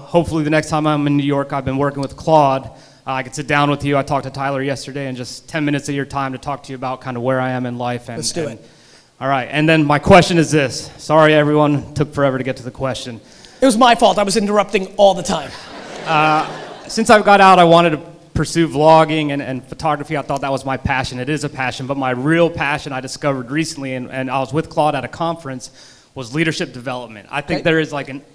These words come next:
Speaker 1: unbelievable gap coming from my background
Speaker 2: Sure.
Speaker 1: and where I was.
Speaker 2: Hundred percent.
Speaker 1: People don't fucking get it. And what I mean is this. Everyone's saying no to me at, like,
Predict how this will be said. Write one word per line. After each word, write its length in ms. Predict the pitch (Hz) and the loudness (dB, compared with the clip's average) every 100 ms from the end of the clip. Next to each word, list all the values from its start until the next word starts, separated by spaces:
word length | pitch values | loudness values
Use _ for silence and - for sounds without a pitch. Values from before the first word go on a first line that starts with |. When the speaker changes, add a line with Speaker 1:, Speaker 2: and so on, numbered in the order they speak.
| - | -4
Speaker 1:
unbelievable 720 | 220 233 196 190 185 160 156 151 | 2 2 2 0 0 -2 -6 -4
gap 480 | 147 139 143 - - - - | -4 -4 -4 -6 -20 -20 -6
coming 240 | 196 208 | -2 -2
from 220 | 175 156 143 | 2 2 4
my 180 | 165 170 | 2 2
background 500 | 160 160 160 151 135 | 2 0 -2 -6 -2
Speaker 2:
Sure. 140 | 135 | 0
Speaker 1:
and 80 | 165 | 2
where 120 | 160 | 2
I 120 | 160 | 2
was. 560 | 151 151 151 151 147 - | 2 2 2 0 -4 -12
Speaker 2:
Hundred 220 | - 160 | -12 -12
percent. 260 | 151 - 156 | -10 -10 -4
Speaker 1:
People 280 | 226 208 170 120 - | -4 -4 -12 -12 -4
don't 380 | 165 156 165 - _ _ _ - | -2 -2 -6 -18 _ _ _ -6
fucking 440 | 160 147 143 131 - _ | -6 -6 -12 -12 -18 _
get 280 | 107 143 139 | -8 -6 -4
it. 120 | 107 - - _ | -8 -18 -20 _
And 80 | 127 | -12
what 120 | 151 190 | -6 -4
I 60 | |
mean 160 | 196 190 | -2 -2
is 120 | 147 | -4
this. 300 | 139 120 - _ _ _ - | -6 -10 -14 _ _ _ -4
Everyone's 360 | 190 208 202 | -2 0 -2
saying 200 | 202 185 | -2 -2
no 160 | 165 165 | 2 2
to 80 | 151 | 2
me 160 | 139 | -4
at, 140 | 131 135 | -4 -8
like, 220 | 127 | -12